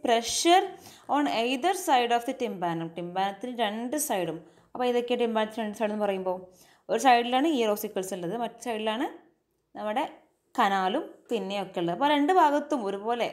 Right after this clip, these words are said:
അതായത് ഇൻറ്റേർണലായിട്ടും എക്സ്റ്റേണലായിട്ടും പ്രഷർ മെയിൻറ്റെയിൻ ചെയ്യുക, വാരി ചെയ്യാണ്ട് മെയിൻറ്റെയിൻ ചെയ്യുക എന്നുള്ളതാണ് eustachian ട്യൂബിൻ്റെ ഫംഗ്ഷൻ. നമുക്കൊന്നുകൂടി നോക്കാം മധ്യകർണം. മധ്യകർണത്തിലെ അസ്ഥിശൃംഖല,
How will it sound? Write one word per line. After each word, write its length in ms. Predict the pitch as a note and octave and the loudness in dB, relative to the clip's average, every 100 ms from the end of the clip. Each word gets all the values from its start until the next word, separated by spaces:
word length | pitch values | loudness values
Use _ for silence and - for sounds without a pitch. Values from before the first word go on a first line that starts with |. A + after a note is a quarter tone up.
| - | -6
അതായത് 280 | F#3+ F#3+ A#3+ C4+ - - _ - G3+ | -8 -6 -6 -8 -12 -20 _ -10 -8
ഇൻറ്റേർണലായിട്ടും 640 | G3 G3+ G#3 B3+ C4+ D4 D4+ | -2 -2 2 4 2 2 -6
എക്സ്റ്റേണലായിട്ടും 720 | - C4 B3 A#3+ A#3 A#3 C#4 | -4 -2 0 0 0 -2 -4
പ്രഷർ 260 | A#3+ A3 D#4 F4+ C#4 | -4 -4 -4 -2 -2
മെയിൻറ്റെയിൻ 460 | A3 G#3 G3 A#3 A#3 A#3 | -2 -4 -6 -6 -6 -6
ചെയ്യുക, 260 | G3+ F#3 F#3 | -4 -2 -2
വാരി 220 | F3+ A3+ A#3 | -2 -4 -6
ചെയ്യാണ്ട് 340 | A3+ G#3 G#3+ F4 - - _ G3+ | -4 -4 -2 -4 -6 -20 _ -6
മെയിൻറ്റെയിൻ 400 | G3+ G#3 B3 C#4 C#4 | -4 -2 0 0 2
ചെയ്യുക 180 | A#3+ G#3+ | 0 0
എന്നുള്ളതാണ് 460 | G3+ F#3 F#3+ A#3 E4+ - _ _ F#3 | -2 -2 0 -2 -4 -8 _ _ -8
eustachian 500 | G#3+ - A3+ G#3 G#3+ F#3 | -8 -4 -4 -2 -4 -4
ട്യൂബിൻ്റെ 380 | F#3+ F3+ F#3+ F#4+ - - | -4 -2 -2 -2 -4 -2
ഫംഗ്ഷൻ. 340 | E4+ C4 - C#3+ - _ _ _ _ _ _ _ _ _ - | 0 0 -2 -10 -12 _ _ _ _ _ _ _ _ _ -2
നമുക്കൊന്നുകൂടി 560 | D#4+ E4 C#4 C4+ C4+ B3+ | 2 4 4 4 4 2
നോക്കാം 300 | G#3 F3 F#3+ F#3+ F#3+ | -2 -2 -4 -4 -6
മധ്യകർണം. 560 | F#3 F3 F#3+ E3+ D#3+ C#3 _ _ _ - | -6 -6 -6 -6 -8 -12 _ _ _ -10
മധ്യകർണത്തിലെ 840 | A#3+ A3+ D4+ C#4 G#3+ G3 F#3+ A3 - - - A3 | -6 -2 2 0 0 -8 -6 -6 -6 -10 -12 -10
അസ്ഥിശൃംഖല, 800 | - D4+ C#4+ B3 G#3 F#3+ F3 | -8 -8 -6 -6 -6 -4 -4